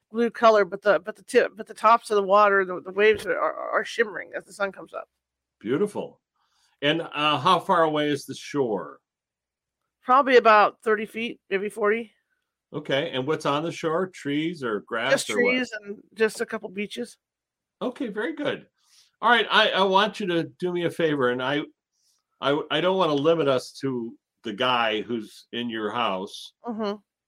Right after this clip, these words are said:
Speaker 2: Let's pick somebody to come and talk to us. I'm gonna assume that your guide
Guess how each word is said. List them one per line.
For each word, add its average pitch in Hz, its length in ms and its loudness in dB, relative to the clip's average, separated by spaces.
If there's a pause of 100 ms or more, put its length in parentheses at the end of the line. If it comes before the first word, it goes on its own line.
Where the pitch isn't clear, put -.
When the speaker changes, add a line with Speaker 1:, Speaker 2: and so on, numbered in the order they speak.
(240)
Speaker 2:
Let's 190 300 -2
pick - 340 -4
somebody 147 720 0
to 123 100 -2
come 131 320 -4
and 117 160 -8
talk - 320 -6
to 92 180 -8
us. - 280 -14 (480)
I'm 151 200 -4
gonna 160 200 -2
assume 139 400 0
that 131 160 -2
your 123 100 -4
guide 113 600 -2